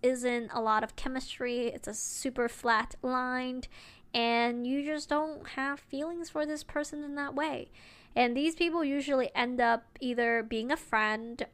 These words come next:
um, but sometimes unlikely, typically depending on how you let this person know that you're basically about to friend zone them. If,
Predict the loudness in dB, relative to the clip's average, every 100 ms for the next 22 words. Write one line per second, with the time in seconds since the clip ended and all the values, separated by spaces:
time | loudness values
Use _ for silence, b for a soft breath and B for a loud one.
0 | -2 4 6 6 2 2 2 4 4 2
1 | 4 4 4 2 2 2 2 -2 -2 -4
2 | -4 -4 -4 -2 -2 -2 -4 -4 -4 -6
3 | -6 -6 -2 2 2 2 -4 -6 -4 -4
4 | -4 -6 -4 -4 -4 -4 -2 2 4 4
5 | 4 2 0 0 -2 -4 -4 -4 -2 0
6 | -2 -4 -2 0 2 4 4 4 2 2
7 | -2 -8 B B B 0 2 2 -4